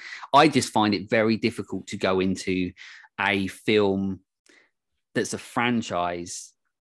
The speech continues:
like Texas Chainsaw Massacre that feels like it didn't understand what it came from and have any respect to the characters. That's all I'm gonna say. And loads of people will always, will say that I'm wrong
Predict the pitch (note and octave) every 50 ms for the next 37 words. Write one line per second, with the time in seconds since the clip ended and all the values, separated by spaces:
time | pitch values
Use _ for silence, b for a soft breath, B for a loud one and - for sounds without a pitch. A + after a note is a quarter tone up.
0 | _ _ G#2+ G2+ F2+ F2+ - - - - G#2 D#2+ - - A2 F#2 - - A2 G2+
1 | G#2 F#2+ - F#2+ F2+ F2 E2+ - - - F#2 - - E2+ E2+ E2+ - - - -
2 | - - - - E3 E3 E3+ E3+ D#3+ B2+ G2 F#2 E2 E2 F2 - - - A#2 -
3 | - _ - B2+ G#2+ A2 G#2+ G#2+ - A2 A2 G#2 G2+ - - - G2+ G2 F#2+ F#2+
4 | G2 G2 F#2+ - b b b b b b b b _ _ A#2+ A#2+ A#2+ A2+ A2+ G#2+
5 | G2 - - - - A#2 G#2 A2 A2 G#2 G2 - - D#2 D2+ D#2+ F2 F2+ G2+ -
6 | _ b b b b b b b b b - A2+ A2 G#2+ G#2 G2 G2+ G2+ G2 -
7 | - _ _ - - - A2+ G#2+ G2 A2+ A2+ A2 A2 G#2 G2 G2 - - - -
8 | - - - - _ - - - _ _ _ _ - - - G#2+ G2+ G2 F#2+ F#2+
9 | F#2 F#2 - - _ - G2+ F#2+ - - G2+ F2+ F2 D#2+ - - - D2+ - -
10 | - _ _ _ _ _ - A2+ - - - A2+ G#2 G2+ F#2 F2+ F#2+ F2+ F2+ F2+
11 | - - - E2 D#2+ D#2 - - b b b b b b _ - C3 D3 D#3+ F3+
12 | F#3+ E3+ - - D3 C3+ C3+ C3 B2+ B2+ A#2+ A#2+ B2 B2 A#2+ A2 G2+ G#2 G#2 G2+
13 | G2 - C3 B2+ A#2 A2+ G#2+ - A2 G#2+ G#2 F#2+ G#2 F2+ E2+ G2 G2 G2 G2 G#2+
14 | G#2+ F#2 F2 F#2+ A2 A2+ A2